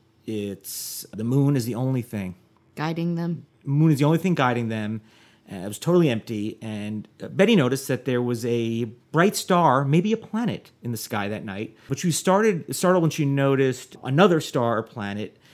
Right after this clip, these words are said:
Speaker 1: uh, that was starting to come a little bit closer, right?
Speaker 2: Whoa.
Speaker 1: At first, Betty was like, "Whatever, it's nothing,
Speaker 2: Yeah,
Speaker 1: it's
Speaker 2: I, we
Speaker 1: good."
Speaker 2: gotta go through the night. We're out of money. We can't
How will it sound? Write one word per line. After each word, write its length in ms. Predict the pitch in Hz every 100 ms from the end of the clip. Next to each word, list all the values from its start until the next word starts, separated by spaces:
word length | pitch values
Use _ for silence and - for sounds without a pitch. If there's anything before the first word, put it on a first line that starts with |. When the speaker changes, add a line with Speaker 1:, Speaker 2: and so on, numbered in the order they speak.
| - -
Speaker 1:
uh, 640 | 123 120 113 107 110 113 120
that 180 | 113 113
was 100 | 110
starting 200 | 113 110
to 60 |
come 120 | 123
a 40 | 113
little 80 | 110
bit 120 | 120
closer, 480 | 202 233 - - -
right? 180 | - 117
Speaker 2:
Whoa. 340 | 196 208 87 147 _ _ _ _ _ _ -
Speaker 1:
At 80 | 143
first, 220 | 220 -
Betty 140 | 156
was 120 | 135 117
like, 120 | 104
"Whatever, 280 | 92 85 98
it's 180 | -
nothing, 180 | 123 135 117 107
Speaker 2:
Yeah, 80 | -
Speaker 1:
it's 100 | 170
Speaker 2:
I, 40 |
we 60 | 170
Speaker 1:
good." 80 | -
Speaker 2:
gotta 140 | 196
go 120 | 170 156
through 160 | 165
the 60 | 160
night. 280 | 175 170 226
We're 120 | 311
out 100 | 180
of 60 | 160
money. 240 | 160 170
We 100 | 269
can't 280 | - 254